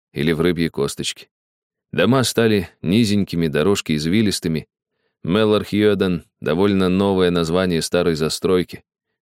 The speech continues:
Большие хутора, которые в девятнадцатом веке превратились в летние дачи для высших городских слоев.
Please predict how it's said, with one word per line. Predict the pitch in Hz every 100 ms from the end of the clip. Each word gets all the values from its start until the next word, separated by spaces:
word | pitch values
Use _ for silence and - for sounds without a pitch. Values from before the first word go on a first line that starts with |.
| -
Большие | 76 80 123 113
хутора, | 90 85 87 107
которые | 92 78 - 85
в | 76
девятнадцатом | 85 85 98 92 - 82
веке | 80 95 -
превратились | 80 85 82 85 95 90 -
в | 85
летние | 95 - 85
дачи | 73 95 - 80
для | 78 80
высших | 90 - 73
городских | 78 80 - 92 -
слоев. | - 76 82 87 -